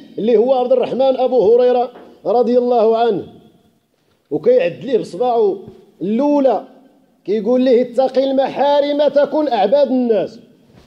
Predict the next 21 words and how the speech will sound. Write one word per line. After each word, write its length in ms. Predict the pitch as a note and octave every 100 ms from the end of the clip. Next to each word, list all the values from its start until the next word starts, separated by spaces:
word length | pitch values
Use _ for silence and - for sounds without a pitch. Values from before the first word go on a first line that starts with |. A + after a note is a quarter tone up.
| _ _ _ _ -
يعني 600 | E3 A3 F#3 C4 E4 C#4 - - - -
العبادة 580 | C#3+ G#3 A#3+ C#4 C4+ D4
ماهيش 360 | C#4 C4 C4
كما 240 | - C#4 D4
قلت 440 | A#3 D4+ B3 - - D#3+
هي 220 | A3+ B3+
صلاة 420 | A#3+ C4+ C4+ C4
فقط 360 | A3+ B3 F#3+ D3 - - - _ _
ولا 240 | F#3 A#3+ C4+
صيام 440 | - B3+ C#4 C4
فقط 340 | G#3 C4 C#4 C4+
ولا 180 | C4+
حج 240 | G#3 D#3+ C3+
فقط، 340 | A#3 B3 G3+ - - - _ _ -
"اتق 400 | A#3+ A#3+ C#4+ C#4
المحارم"، 1200 | C#4+ C#4+ C#4 C4+ B3 C4+ C#4 C4+ C4 C#4 F3+ - - - _ _ - - _ _ _ D3
معناه 640 | E3+ F#3 D4 D#4+ F3+ A2+ - _ _ _ _ -
قف 300 | F4 - -
عند 360 | C4+ D#4+ C#4
حدود 520 | C#4+ A#3+ C4+ C#4 C4+
الله، 460 | B3+ B3 B3 A3+ B2